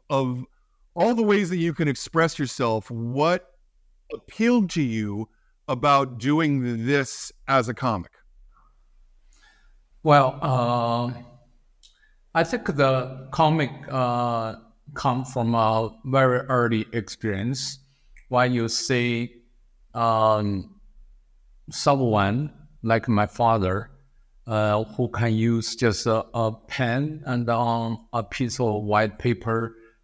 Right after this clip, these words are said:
Speaker 2: to start to, uh, make a drawing.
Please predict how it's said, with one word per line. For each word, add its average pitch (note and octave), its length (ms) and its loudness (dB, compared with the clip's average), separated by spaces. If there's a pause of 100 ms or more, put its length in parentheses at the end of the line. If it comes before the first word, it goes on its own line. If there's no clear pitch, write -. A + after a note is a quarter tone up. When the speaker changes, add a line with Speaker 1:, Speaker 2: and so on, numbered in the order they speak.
(120)
Speaker 2:
to A2 360 0
start A2 440 0
to, A2 420 -4 (240)
uh, A#2 80 0
make A#2 260 0
a B2+ 60 -2
drawing. A#2 420 0